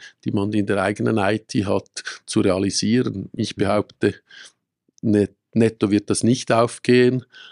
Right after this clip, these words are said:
Speaker 1: aber es wird keinen anderen Weg geben, weil viele Softwareanbieter ja nur noch ihre, äh, Cloud anbieten.
Speaker 2: Mhm.
Speaker 1: Und von daher, äh,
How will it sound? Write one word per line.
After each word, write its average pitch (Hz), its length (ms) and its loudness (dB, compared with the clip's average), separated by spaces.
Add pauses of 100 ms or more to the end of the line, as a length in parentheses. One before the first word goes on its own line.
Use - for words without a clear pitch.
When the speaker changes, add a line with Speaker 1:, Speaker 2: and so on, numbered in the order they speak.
(120)
Speaker 1:
aber 101 220 -2
es 95 120 -4
wird 101 200 0
keinen 101 300 0
anderen 95 400 0
Weg 107 240 2
geben, 117 240 0
weil 95 160 0
viele 101 260 -2
Softwareanbieter 95 920 -4
ja 92 100 0
nur 101 220 0
noch - 340 -6 (480)
ihre, 98 440 0 (600)
äh, 104 280 -2 (260)
Cloud 98 400 -2
anbieten. 104 680 -2 (380)
Speaker 2:
Mhm. 92 140 -10
Speaker 1:
Und 98 120 -6
von 101 120 -4
daher, 98 340 -2 (960)
äh, 101 160 -4